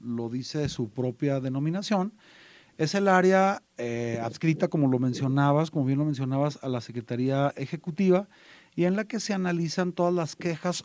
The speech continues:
o denuncias o los escritos de deslinde, los escritos que presenten de alguna inconformidad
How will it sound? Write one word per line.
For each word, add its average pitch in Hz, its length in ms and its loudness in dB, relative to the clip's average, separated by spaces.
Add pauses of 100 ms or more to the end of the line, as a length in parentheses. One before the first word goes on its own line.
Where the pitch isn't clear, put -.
o 185 140 -2
denuncias 165 640 -2
o 151 100 -4
los 143 220 -4
escritos 151 560 -4
de 151 80 0
deslinde, 143 640 0
los 127 180 -6
escritos 135 600 -4 (680)
que 123 180 -2
presenten 131 480 -4
de 139 80 0
alguna 131 260 0
inconformidad 127 960 0